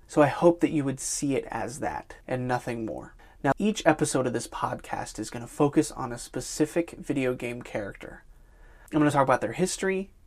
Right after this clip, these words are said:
meaning their actual video game history and the v-, history of the characters themselves. And then I'm going to break down a little bit about what makes them tick, their personality,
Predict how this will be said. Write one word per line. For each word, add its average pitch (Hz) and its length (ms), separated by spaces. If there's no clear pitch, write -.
meaning 131 460
their 120 600
actual 127 560
video 127 320
game 131 260
history 165 640
and 151 460
the 139 140
v-, 135 340
history 143 460
of 139 260
the 143 80
characters 127 640
themselves. 117 680
And 156 260
then 202 220
I'm 208 160
going 170 400
to 147 720
break 185 380
down 135 420
a - 100
little 151 400
bit 143 400
about 127 440
what 135 220
makes 127 380
them 120 360
tick, - 480
their 120 140
personality, 120 880